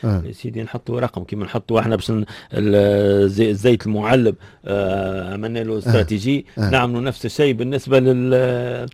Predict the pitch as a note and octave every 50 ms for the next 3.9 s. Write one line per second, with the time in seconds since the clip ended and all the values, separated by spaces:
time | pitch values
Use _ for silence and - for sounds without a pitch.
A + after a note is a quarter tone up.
0 | _ - - - C3 C3 C3+ B2+ - - C#3 B2 C3 C#3 A#2 G2+ - - - B2+
1 | A#2+ G#2+ A#2+ C#3 B2+ - - D3 C3+ - - C#3 C#3 D3 C3+ - C3+ A#2 B2+ B2+
2 | B2+ B2 A#2+ A#2+ C3 C3+ A#2+ F#2 - - G2 G2+ F#2+ - C3+ C3 C3 B2 - -
3 | C3 A#2+ - D3+ D3 C3 B2+ A#2+ A2 - A#2 G#2+ - B2 B2+ C#3+ C#3 A#2